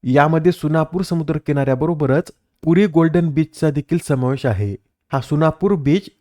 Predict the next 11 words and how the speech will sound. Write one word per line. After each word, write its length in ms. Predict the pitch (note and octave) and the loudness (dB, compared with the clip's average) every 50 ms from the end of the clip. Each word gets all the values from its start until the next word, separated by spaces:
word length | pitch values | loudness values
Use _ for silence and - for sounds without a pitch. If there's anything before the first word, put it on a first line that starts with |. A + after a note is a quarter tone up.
| - | -4
ओडिशामधील 720 | C3+ C3+ D3 D3+ - - F3+ E3+ E3+ D3+ B2 C#3 D3+ F#3+ A3+ - _ - C3 A2+ | -2 0 0 0 0 -2 -2 0 -2 -2 -2 -2 -2 -2 -4 -8 _ -12 -4 0
जंगम 340 | C3+ C3+ C#3 C#3+ E3+ F3+ F3+ | 0 0 0 0 -2 -2 -2
जिल्ह्यात 380 | D#3 F3+ E3+ F3 F3 E3 - | -2 -2 0 0 -2 -2 -4
स्थित 320 | - - - - D#3+ - D3+ | -8 -12 -6 -6 -4 -2 -2
आहे, 480 | B2+ F#2+ A2 B2 C#3+ F#3+ - _ _ _ _ _ _ - - _ _ _ _ _ - | -4 -2 -2 -2 -4 -4 -6 _ _ _ _ _ _ -14 -14 _ _ _ _ _ -2
तर 100 | D#3+ D3 | -2 -2
पुरी 320 | - - D3+ E3 F3+ G#3+ | -2 -2 0 2 2 2
गोल्डन 440 | G#3+ E3 F3+ F3 E3 C#3+ E3 D#3+ D#3 | 2 4 4 4 4 2 0 -2 0
बीच 240 | B2+ C3+ D3+ G3+ G#3+ - _ _ _ _ _ | 0 0 0 0 -2 -6 _ _ _ _ _
हा 120 | - C3+ C3+ | -6 -2 0
ओडिशामधील 720 | C3+ C#3 D3 D#3 - F#3 F#3 E3+ D3+ B2 C3 D3 F#3+ | 0 0 0 0 0 0 0 0 0 0 0 -2 -2